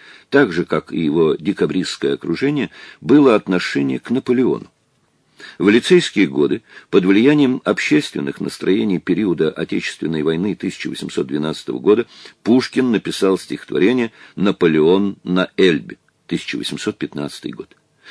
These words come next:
проникнутое осуждением губителя, который Европе цепь ковал. Однако в годы реакции, последовавшей за победой союзников, в период, когда Священный Союз стремился реставрировать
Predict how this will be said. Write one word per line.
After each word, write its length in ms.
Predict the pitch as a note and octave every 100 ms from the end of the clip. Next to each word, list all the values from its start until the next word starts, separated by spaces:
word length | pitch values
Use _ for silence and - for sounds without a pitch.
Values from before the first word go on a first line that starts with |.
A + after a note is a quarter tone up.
| - -
проникнутое 800 | - A2+ C3 D3+ A2+ G2 F#2 D#2 - _ _
осуждением 960 | - A2+ - A2+ F2+ E2 C3 B2+ B2+ A#2
губителя, 800 | D#2+ A2 D#2+ - - G2+ D2 A#1+ - - _
который 560 | F2 F#2+ F#2 F2 D2 _ _
Европе 720 | - D2+ G2 D2 - A2+ - G2
цепь 480 | - - A#2 - - _ -
ковал. 360 | D2+ C2 B1 _ _ _ _ _ _ _ - - -
Однако 540 | E2 G2+ G2 G2+ G2
в 200 | - D#2+
годы 300 | D2 G#2 F2+
реакции, 680 | F2+ G2 F2 - - - - _ _
последовавшей 840 | D#2 F2 E2+ F#2 E2+ D#2 - - D#2
за 260 | - G#2
победой 440 | F#2 D2 D2+ C2+ C2+
союзников, 680 | E2 D2+ D2+ F2 - - _ _ - -
в 140 | - -
период, 380 | A2+ B2+ A#2+
когда 280 | - G#2 A2
Священный 560 | - G2 - A2+ A2 G#2+
Союз 400 | - G#2 A2 A2+
стремился 640 | - F2 G2+ A2 G2 G#2
реставрировать 960 | G#2 A2 - G#2 G2+ A#2+ A2 F2+ D#2